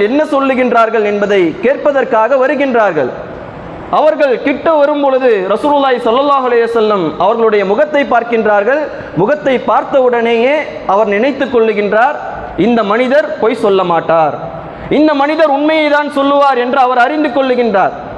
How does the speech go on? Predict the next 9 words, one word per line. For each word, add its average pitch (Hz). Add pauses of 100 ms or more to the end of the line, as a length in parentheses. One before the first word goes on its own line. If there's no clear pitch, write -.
(260)
இன்னும் 269
அருகாமையில் 269
வருகின்றார் 233
ரசூலுல்லாஹி 233
ஸல்லல்லாஹு 226
அலைஹி 208
வஸல்லம் 190
அவர்களுக்கு. 185 (580)
வந்து 269